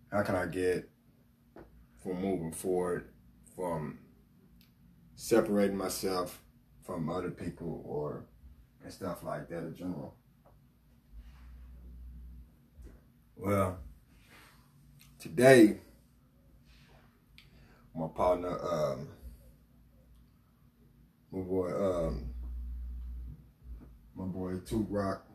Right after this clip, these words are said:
you know what I'm saying, trying to get me to watch, um, documentary, right? Uh, Kevin Hart.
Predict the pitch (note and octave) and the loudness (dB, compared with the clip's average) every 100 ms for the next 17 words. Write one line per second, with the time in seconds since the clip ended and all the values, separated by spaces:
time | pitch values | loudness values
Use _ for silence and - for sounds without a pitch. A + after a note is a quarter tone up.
0 | - - F#2+ G2 F#2 F2+ F#2 F2+ F2+ F2+ | -20 -20 -12 -8 -8 -8 -4 -2 -2 -2
1 | F2 - - - - - - - - - | -6 -16 -20 -20 -20 -20 -20 -20 -20 -8
2 | F#2+ F2+ F2+ F2 F2 E2+ D#2+ E2+ C#2+ - | -6 -4 -4 -4 -4 -4 -2 0 -2 -4
3 | - - - - - - - - - - | -12 -14 -20 -20 -20 -20 -20 -14 -14 -16
4 | - - - - - - - - - - | -20 -20 -20 -20 -20 -20 -20 -18 -18 -16
5 | - - - - - - - - - - | -20 -20 -10 -6 -4 -6 -12 -16 -18 -20
6 | - - - E2+ G#2 G2+ G2+ G#2+ G#2+ F#2 | -20 -20 -12 2 4 4 4 6 8 6
7 | F2+ F2+ F#2 F#2+ - - - - - F#2+ | 2 4 4 2 -6 -12 -10 -10 -8 -4
8 | F2 E2 - - - - F2+ G2 F#2+ - | -2 -2 -4 -2 -2 0 0 0 0 -2